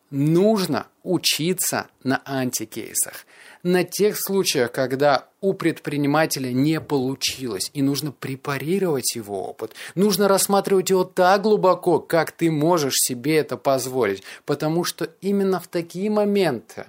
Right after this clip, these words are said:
особенно близкие к нам, потому что Андрей Анистрат — это тот предприниматель, который находится сильно ближе, тем, чем те самые миллиардеры из Америки. Он из Украины. И когда ты понимаешь, что, э,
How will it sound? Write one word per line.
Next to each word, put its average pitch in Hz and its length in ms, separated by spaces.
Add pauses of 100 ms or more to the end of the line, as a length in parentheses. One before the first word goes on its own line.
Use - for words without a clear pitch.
(500)
особенно 117 500
близкие 123 480
к - 140
нам, 156 200
потому 101 280
что - 200
Андрей 110 260
Анистрат — 107 500 (540)
это 180 140
тот 170 200
предприниматель, 139 640
который 147 340
находится 143 540
сильно 190 280
ближе, 123 580
тем, 95 300 (140)
чем 110 280
те 107 200
самые 147 540
миллиардеры 104 800
из 101 160
Америки. - 560 (240)
Он 185 200 (100)
из 139 180
Украины. 110 580 (340)
И 135 100
когда 156 300
ты 185 100
понимаешь, 180 380
что, - 340
э, 104 300